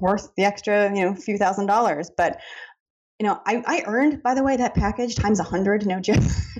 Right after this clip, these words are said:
<laughs> That was the hardest I, I ever, ever worked. And to just kinda go with that, it's something that I tell my, my planners to do, and it's a key quote of mine whenever I do, like, business coaching,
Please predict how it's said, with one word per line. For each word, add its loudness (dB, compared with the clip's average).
<laughs> 0
That 2
was 0
the 2
hardest -2
I, 2
I -2
ever, 0
ever 0
worked. -2
And 2
to 2
just -2
kinda 2
go 2
with 2
that, 0
it's -2
something 0
that 2
I 0
tell 0
my, 2
my 0
planners 0
to -2
do, 4
and -2
it's -2
a -2
key -2
quote 0
of 2
mine -2
whenever 2
I 2
do, 2
like, 0
business 2
coaching, 2